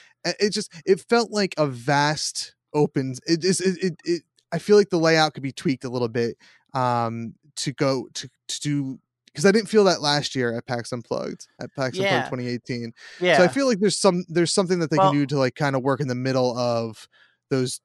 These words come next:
Speaker 1: whatever twenty eighteen and twenty nineteen had to offer.
Speaker 2: Well, also part of that is that you actually might know more about this than I do. So the, or you pro-, and you probably do for going to your other cons, but didn't they just open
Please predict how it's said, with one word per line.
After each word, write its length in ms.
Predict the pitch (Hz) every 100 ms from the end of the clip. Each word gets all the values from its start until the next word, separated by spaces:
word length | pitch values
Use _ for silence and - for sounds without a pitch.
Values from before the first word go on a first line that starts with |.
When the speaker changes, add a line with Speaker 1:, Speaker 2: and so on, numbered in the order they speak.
| _ _
Speaker 1:
whatever 840 | - 139 143 139 147 139 135 127 131 _
twenty 240 | - 147 131
eighteen 300 | 127 135 127
and 100 | -
twenty 160 | 131
nineteen 400 | 123 117 - 123
had 160 | 117 110
to 60 |
offer. 420 | 98 107 - 87 - - -
Speaker 2:
Well, 240 | 190 196 -
also 440 | 208 - 202 143
part 240 | - 165
of 60 | 175
that 200 | 151 143
is 140 | 143
that 240 | 143 135 - _ _ _ -
you 220 | 151 190
actually 240 | 202 - 151
might 160 | 139
know 160 | 131 131
more 180 | 123 120
about 220 | 113 113
this 140 | 110 -
than 100 | 113
I 120 | 113
do. 160 | - - - _
So 400 | - 165 147 143 147
the, 360 | 147 139 135 143
or 80 |
you 120 | 139 139
pro-, 180 | 165
and 220 | 165 147 143
you 80 |
probably 420 | 131 151 123 113 110
do 100 | 131
for 140 | 120
going 240 | 110 120 113
to 40 |
your 140 | 113
other 140 | 110 120
cons, 420 | - 117 127 - - - - -
but 220 | 147 - - 139
didn't 320 | 190 220 254
they 160 | 233 170
just 380 | 156 165 160 - 151
open 520 | 147 165 165 175